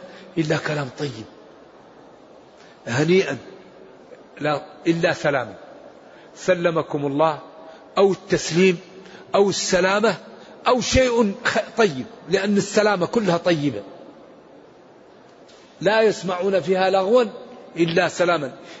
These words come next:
إلا ما كان سلامة أو تسليما أو شيئا ينفع وطيب، هذا هو الذي يسمع في الجنة. "ولهم رزقهم فيها بكرة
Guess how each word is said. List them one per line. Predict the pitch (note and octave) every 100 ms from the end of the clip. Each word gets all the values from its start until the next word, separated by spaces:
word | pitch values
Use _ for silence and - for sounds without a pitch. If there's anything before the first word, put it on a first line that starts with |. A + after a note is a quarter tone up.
| -
إلا | G3 A3 G#3
ما | F#3+ G3+
كان | - F#3+ F3+
سلامة | D3+ F#3 G3 F#3+ F3 E3+ D#3 F3+
أو | G3+
تسليما | F#3+ F3+ - F3+ G#3 A#3 G3 - - - -
أو | B3 A3+
شيئا | - A#3+ G#3
ينفع | G3+ B3 G3+ A3+ F3
وطيب، | F3+ F3+ E3 A2 - - - - - -
هذا | D#3+ F#3
هو | D#3 E3
الذي | D#3 D3+ D3+
يسمع | D3 - C#3+
في | A#2+
الجنة. | C3+ C3+ C#3 A2 - - - - - - - - - - - - - - - - -
"ولهم | G3+ G#3+ F#3 F3+
رزقهم | F#3+ - - G3 F3+ D3
فيها | F#3 F3+ A3+ - - - - - - - - - - - - - - - -
بكرة | D3+ E3 D#3 C#3